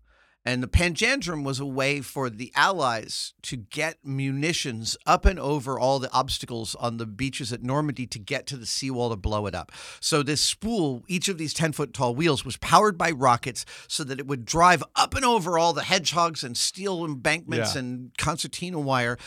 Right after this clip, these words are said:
Speaker 1: and deliver the two thousand pounds of explosives on its axle to the seawall and blow it up so the Allies could get through.
Speaker 2: <laughs>
Speaker 1: And the British tested it on the, in the, on the beaches of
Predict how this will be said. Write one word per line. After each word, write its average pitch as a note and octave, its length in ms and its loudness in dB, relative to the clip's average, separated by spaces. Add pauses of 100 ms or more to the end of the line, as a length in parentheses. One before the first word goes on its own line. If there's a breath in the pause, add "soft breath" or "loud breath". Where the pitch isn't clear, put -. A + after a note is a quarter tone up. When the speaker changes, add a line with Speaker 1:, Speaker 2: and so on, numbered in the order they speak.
(220 loud breath)
Speaker 1:
and D3 160 -2
deliver F#3+ 560 -2
the C3+ 140 -6
two C#4 200 -2
thousand E3+ 360 4
pounds D#3 180 0
of C3+ 80 -6
explosives F3+ 540 2
on C3+ 100 2
its - 160 -6
axle D#3+ 460 2 (180 loud breath)
to G3 160 10
the F#3+ 140 4
seawall D3+ 540 4
and C3 180 -2
blow D#3 180 2
it C#3+ 80 2
up C3+ 160 2
so - 100 -2
the B2 120 -2
Allies A#2 320 0
could A#2 160 -8
get G#2+ 160 -6
through. - 360 -8
Speaker 2:
<laughs> G#2 40 -14 (360 loud breath)
Speaker 1:
And C3 440 -2
the C#3 100 0
British D3 720 0
tested D#3 420 -2
it C#3+ 160 -2
on B2+ 180 -6
the, A#2 220 -8
in B2+ 120 -10
the, G#2+ 260 -8
on A#2+ 100 -4
the A#2+ 60 -2
beaches C3 480 -4
of G#2+ 240 -8